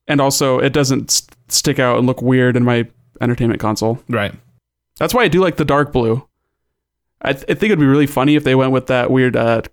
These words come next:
Speaker 1: clear teal that they had for the PlayStation in Japan.
Speaker 2: Right.
Speaker 1: You've seen that? You know what I'm
Speaker 2: Uh-huh.
Speaker 1: talking about?
Speaker 2: Uh-huh.
Speaker 1: That would have been really funny just to be a, another little throwback.
Speaker 2: Another little nod.
Speaker 1: But I also,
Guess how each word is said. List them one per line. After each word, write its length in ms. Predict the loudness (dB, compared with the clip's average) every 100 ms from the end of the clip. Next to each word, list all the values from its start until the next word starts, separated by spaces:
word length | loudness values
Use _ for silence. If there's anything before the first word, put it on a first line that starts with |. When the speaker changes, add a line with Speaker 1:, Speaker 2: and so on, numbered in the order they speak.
| -8
Speaker 1:
clear 260 | -2 0
teal 360 | 0 0 2 0
that 120 | 0
they 80 | -2
had 220 | -2 -2
for 120 | -2
the 180 | -2 -2
PlayStation 520 | -2 -2 0 0 2 0
in 60 |
Japan. 460 | 0 0 0 0 -2 _ _ _ _ _
Speaker 2:
Right. 140 | -2 0
Speaker 1:
You've 100 | 0
seen 140 | 0
that? 200 | 0 0
You 60 | 0
know 20 | 0
what 40 |
I'm 40 | 0
Speaker 2:
Uh-huh. 100 | 0
Speaker 1:
talking 140 | 0
about? 160 | 0 2
Speaker 2:
Uh-huh. 80 | 2
Speaker 1:
That 60 | 0
would 80 |
have 60 | 2
been 100 | 2
really 120 | 2
funny 280 | 0 0 0
just 200 | 0 -2
to 260 | 0 -2 -4 _ _ _ _ _
be 100 | 0
a, 240 | 0 -2 0
another 220 | 0 2
little 180 | 2 0
throwback. 580 | 0 0 0 0 -2 -8 _ _ _ -6
Speaker 2:
Another 200 | -2 0
little 220 | 0 0
nod. 440 | 0 0 -2 -2 -6 -10 _ _ -4
Speaker 1:
But 100 | -2
I 20 |
also, 380 | 0 2 0